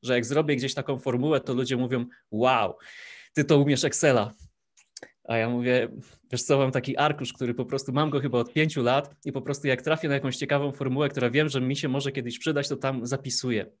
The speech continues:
I to jest właśnie to takie, wiecie, wizjonerstwo trochę, czyli łączenie kropek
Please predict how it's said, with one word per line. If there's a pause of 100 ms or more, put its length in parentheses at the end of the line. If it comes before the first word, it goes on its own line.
(400)
I
to
jest
właśnie
to
takie,
wiecie,
wizjonerstwo
trochę,
czyli (260)
łączenie
kropek